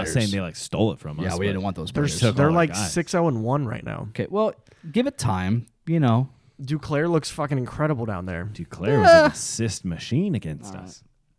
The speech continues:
Speaker 3: Yeah, he's been doing that to everybody. Uh, Winberg looks average as
Speaker 1: Hot
Speaker 3: usual.
Speaker 1: take, they will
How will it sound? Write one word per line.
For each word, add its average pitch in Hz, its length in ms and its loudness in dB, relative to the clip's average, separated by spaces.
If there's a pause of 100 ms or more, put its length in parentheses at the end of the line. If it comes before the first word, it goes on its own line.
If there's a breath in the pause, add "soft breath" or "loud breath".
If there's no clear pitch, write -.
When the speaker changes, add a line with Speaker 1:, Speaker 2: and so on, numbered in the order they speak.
(280)
Speaker 3:
Yeah, 131 480 2
he's 143 180 2
been 165 100 2
doing 165 120 4
that 175 120 2
to 139 100 -4
everybody. 110 580 -2 (520)
Uh, 110 360 -2 (220)
Winberg 143 580 0
looks 143 400 -6 (520)
average 120 440 -2
as 117 100 0
Speaker 1:
Hot 127 160 2
Speaker 3:
usual. 135 220 2
Speaker 1:
take, 117 100 -2
they 131 180 -2
will 120 480 -2